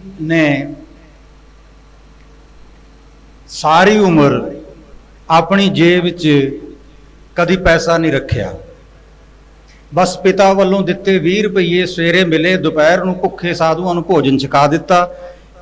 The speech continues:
ਅੱਧਾ ਦਿਨ ਸਾਰੀ ਜ਼ਿੰਦਗੀ 'ਚ ਉਹਨਾਂ ਨੇ ਇੰਨੀ ਕੁ ਰਕਮ ਅਕੜ-, ਆਪਣੇ ਕੋਲ ਰੱਖੀ। ਨਾ ਭਾਈ ਮਰਦਾਨਾ ਜੀ ਨੇ ਜੇਬ 'ਚ ਰੱਖਿਆ ਪੈਸਾ,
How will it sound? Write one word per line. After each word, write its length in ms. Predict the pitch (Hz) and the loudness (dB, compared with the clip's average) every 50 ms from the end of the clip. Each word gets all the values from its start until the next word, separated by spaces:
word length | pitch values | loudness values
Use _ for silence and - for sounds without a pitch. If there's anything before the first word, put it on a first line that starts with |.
| - 165 | -8 -8
ਅੱਧਾ 320 | 147 143 156 220 208 202 | -4 0 2 4 4 4
ਦਿਨ 520 | 190 151 180 180 180 170 156 139 135 147 - - - - - - - - | 4 2 2 2 2 2 2 0 -2 -4 -10 -14 -16 -20 -20 -20 -20 -16
ਸਾਰੀ 480 | - - 165 160 160 170 185 196 202 190 | -8 -4 0 2 2 4 4 4 2 2
ਜ਼ਿੰਦਗੀ 500 | 170 185 185 180 175 185 175 190 185 185 | 2 2 2 2 2 2 2 2 2 0
'ਚ 380 | 185 180 180 170 160 160 160 - - - - - - | 0 -2 -2 -2 -4 -6 -8 -12 -18 -20 -18 -10 -6
ਉਹਨਾਂ 220 | 175 190 208 196 | -2 0 0 0
ਨੇ 120 | 190 190 165 | 0 -2 -2
ਇੰਨੀ 320 | 165 180 175 175 175 180 165 | -2 -2 -2 -2 -4 -4 -2
ਕੁ 100 | - 165 | 0 0
ਰਕਮ 380 | 156 151 156 160 151 151 151 | 0 0 -2 -4 -4 -4 -4
ਅਕੜ-, 220 | 147 - 147 147 170 | -4 -4 -4 -4 -4
ਆਪਣੇ 320 | 160 - - 151 143 143 | -4 0 4 4 4 4
ਕੋਲ 220 | 143 139 131 123 127 | 2 2 0 0 0
ਰੱਖੀ। 380 | 123 - - - - 110 - - - - - - - - - - - - - - - _ - - - - - - - - - - - - - - - - | -2 -2 -4 -8 -12 -12 -12 -14 -16 -18 -20 -20 -20 -20 -20 -20 -20 -20 -20 -20 -20 _ -20 -20 -20 -20 -20 -20 -20 -20 -20 -20 -20 -20 -20 -20 -12 -6
ਨਾ 220 | 156 160 160 170 175 | -2 0 2 2 2
ਭਾਈ 220 | 185 202 170 170 | 2 2 2 2
ਮਰਦਾਨਾ 440 | 165 160 147 143 151 139 139 143 151 | 2 2 2 2 2 2 2 2 0
ਜੀ 140 | 143 151 160 | 0 0 0
ਨੇ 100 | 165 160 | 0 0
ਜੇਬ 280 | 151 165 165 165 156 | 0 0 -2 -2 -2
'ਚ 60 | 165 170 | -2 -4
ਰੱਖਿਆ 280 | 160 160 - - 165 | -4 -2 -2 -4 -4
ਪੈਸਾ, 480 | 160 - 165 165 160 160 160 160 160 | -2 0 -2 -2 -2 -2 -4 -4 -4